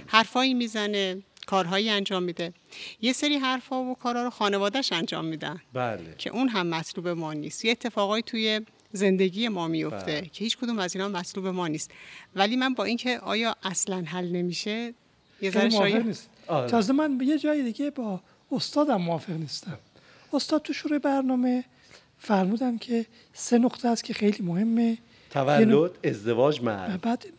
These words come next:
Speaker 3: ازدواج خیلی اهمیت داره اینا. من می‌خوام یه چیز دیگه بگم. من می‌خوام بگم زوج شدن اهمیتش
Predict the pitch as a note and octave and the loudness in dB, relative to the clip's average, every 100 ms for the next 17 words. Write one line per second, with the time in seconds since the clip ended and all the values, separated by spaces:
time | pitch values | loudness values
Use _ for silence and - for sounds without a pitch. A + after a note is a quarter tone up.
0 | - C#4 F#3+ B3 B3+ A#3 - A3 C#4 A#3 | -4 -2 0 0 0 -2 0 2 2 2
1 | B3 A#3+ B3+ B3 C4 A3+ G3 E3+ - - | 2 2 0 0 -2 -2 -4 -6 -12 -20
2 | - - - _ _ _ _ _ - B3 | -20 -20 -20 _ _ _ _ _ -8 0
3 | A3+ C#4 C4 D4 C#4+ - B3 A#3+ D4 A#3 | 2 2 0 0 0 2 2 2 2 2
4 | F3 D3 - - - - - C4+ C4 C#4+ | 2 0 -8 -20 -20 -20 -8 -8 -4 -4
5 | D4 C#4+ C4 F#3 E3 B3 A3 A3 A3+ - | -2 -2 -2 -4 -6 6 10 12 10 4
6 | - G#3 B3+ D4 C#4+ G3+ F#3+ G#3 C4 C#4+ | -2 0 0 -2 -4 -2 -4 -6 -6 -6
7 | - | -6